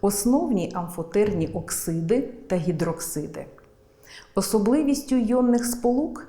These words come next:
є те, що сили притягання діють однаково у всіх напрямках. Йони у вузлах кристалічних граток зв'язані міцно, тому такі кристали мають високі температури плавлення.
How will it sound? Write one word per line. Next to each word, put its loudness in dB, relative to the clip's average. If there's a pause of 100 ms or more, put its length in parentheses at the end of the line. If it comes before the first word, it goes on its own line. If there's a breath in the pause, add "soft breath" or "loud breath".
(100)
є 2
те, 2
що -4
сили 2
притягання -2
діють 0
однаково 0 (160)
у -4
всіх -4
напрямках. -4 (640 loud breath)
Йони 4
у 0
вузлах 2
кристалічних -2
граток -6 (280 soft breath)
зв'язані 2 (320)
міцно, 2 (260)
тому 2
такі -2
кристали -2
мають 2
високі -4
температури -2
плавлення. -6